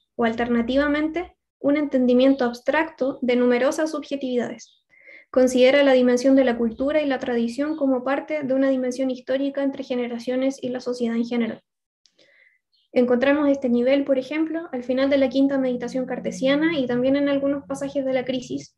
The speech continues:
donde consideramos el rol de la fenomenología husserliana en su relación con el mundo de la vida. Bajando un nivel, encontramos la intersubjetividad interpersonal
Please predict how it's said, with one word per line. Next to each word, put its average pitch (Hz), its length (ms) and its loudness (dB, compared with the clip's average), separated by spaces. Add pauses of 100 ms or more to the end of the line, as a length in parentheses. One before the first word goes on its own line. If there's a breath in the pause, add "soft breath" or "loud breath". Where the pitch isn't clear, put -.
(140)
donde 254 280 2
consideramos 254 580 0
el 247 100 -4
rol 262 180 -2
de 269 120 0
la 254 100 -6
fenomenología 240 720 -4
husserliana 247 640 -2
en 277 80 0
su 277 140 -2
relación 247 360 -2
con 240 140 -4
el 233 80 0
mundo 226 280 -2
de 226 100 -6
la 220 100 -4
vida. - 200 -8 (1120 soft breath)
Bajando 277 500 0
un 320 100 6
nivel, 302 420 4 (440 soft breath)
encontramos 247 560 -2
la 240 140 0
intersubjetividad 254 1040 -2
interpersonal 262 920 -4